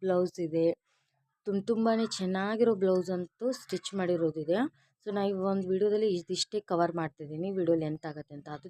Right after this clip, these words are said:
ತುಂಬಾನೇ ಜಾಸ್ತಿ ಇದೆ ಇನ್ನು. So ಹಾಗಾಗಿ ನೋಡಿ ಇದು ಸಿಂಗಲ್ ಟಕ್ಸ್ ಬ್ಲೌಸ್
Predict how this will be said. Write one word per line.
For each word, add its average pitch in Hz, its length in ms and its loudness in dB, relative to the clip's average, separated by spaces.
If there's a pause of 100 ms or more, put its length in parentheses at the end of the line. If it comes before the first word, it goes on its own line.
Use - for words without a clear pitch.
(120)
ತುಂಬಾನೇ 175 420 -2
ಜಾಸ್ತಿ 156 380 -4
ಇದೆ 151 180 -6
ಇನ್ನು. 175 160 -2 (420)
So - 120 -4 (100)
ಹಾಗಾಗಿ 151 380 -4 (640)
ನೋಡಿ 202 160 -4 (920)
ಇದು 190 140 0 (120)
ಸಿಂಗಲ್ 196 380 4
ಟಕ್ಸ್ - 280 -6
ಬ್ಲೌಸ್ 170 380 0